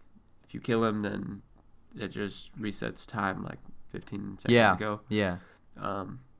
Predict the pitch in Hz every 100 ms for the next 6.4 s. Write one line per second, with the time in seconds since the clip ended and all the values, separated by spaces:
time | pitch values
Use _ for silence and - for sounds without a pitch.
0 | - - - - - - - - - -
1 | - _ - - 123 127 147 147 - 123
2 | 123 120 120 120 110 - - 127 117 117
3 | 113 117 104 - - - - 120 113 101
4 | 104 117 120 127 127 - - - 107 110
5 | 110 104 98 95 - 110 104 - 110 117
6 | 120 123 120